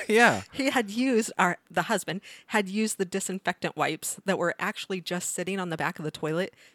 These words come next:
Speaker 2: to clean up the sink, the flush handle, the door handle, et cetera, just because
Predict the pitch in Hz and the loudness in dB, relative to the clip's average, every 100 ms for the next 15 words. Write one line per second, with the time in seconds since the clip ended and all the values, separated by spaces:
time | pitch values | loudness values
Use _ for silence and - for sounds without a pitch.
0 | _ - 175 160 - 180 175 - - - | _ -2 -2 -2 -4 -4 -4 -4 -8 -6
1 | 156 156 - _ 170 - 147 143 - 151 | -6 -10 -16 _ -12 -6 -4 -4 -4 -4
2 | 147 156 156 147 151 190 170 151 156 160 | -4 -4 -4 -2 0 0 -2 -2 -4 -6
3 | - 170 151 147 156 - 160 - 151 143 | -4 -2 0 0 -2 -6 -8 -8 -6 -6